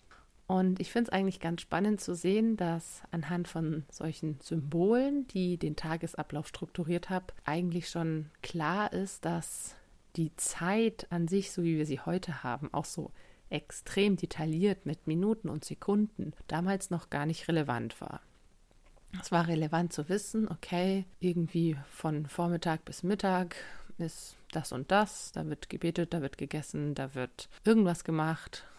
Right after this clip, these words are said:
Und dann, wenn's zum Abend hingeht, ist es natürlich auch wichtig, wenn man dann Sachen auch wie Sicherheit oder sowas bedenkt.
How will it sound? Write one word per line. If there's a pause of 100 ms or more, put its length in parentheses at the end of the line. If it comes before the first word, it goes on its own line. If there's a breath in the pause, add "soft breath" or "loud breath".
(100 loud breath)
Und
dann,
wenn's
zum
Abend
hingeht,
ist
es
natürlich
auch
wichtig,
wenn
man
dann
Sachen
auch
wie
Sicherheit
oder
sowas
bedenkt.